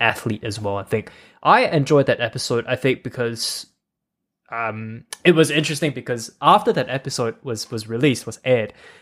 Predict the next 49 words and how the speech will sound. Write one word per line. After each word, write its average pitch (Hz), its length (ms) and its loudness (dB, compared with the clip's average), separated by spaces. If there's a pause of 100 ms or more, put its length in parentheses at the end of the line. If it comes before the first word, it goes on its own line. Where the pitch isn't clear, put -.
(220)
uh, 110 200 -2
my 123 140 2
mum, 135 500 2
shout 104 260 -12
outs, - 320 -6 (340)
actually 240 380 2
listened 185 500 0
to - 200 -6
all, 156 300 2
well, 143 280 -4
most 196 400 4
of 139 120 2
my 117 120 -2
podcast - 480 -6
episodes. 160 600 -8 (480)
<laughs> - 120 -8 (460)
And, 147 300 6
um, 127 400 6 (100)
when 151 180 2
she 240 180 2
listened 185 340 4
to 135 100 0
that 139 220 2
episode, 131 440 0
she 151 160 0
made 156 160 0
a 240 80 4
really 147 360 -2
interesting 151 460 -2
remark, 120 520 0
which - 340 -4 (300)
I 180 240 6
thought 165 300 2
was, 113 420 -6 (640)
um, 110 260 -2
not 175 160 0
necessarily 226 420 0
bad, 185 440 4
but - 100 -6
I 165 100 4
found 220 240 0
it - 60 -2
actually 147 240 -2
quite 120 240 2
interesting. 139 420 -6
And 113 100 -6
she 170 140 -2
said 143 260 0
that 113 300 -2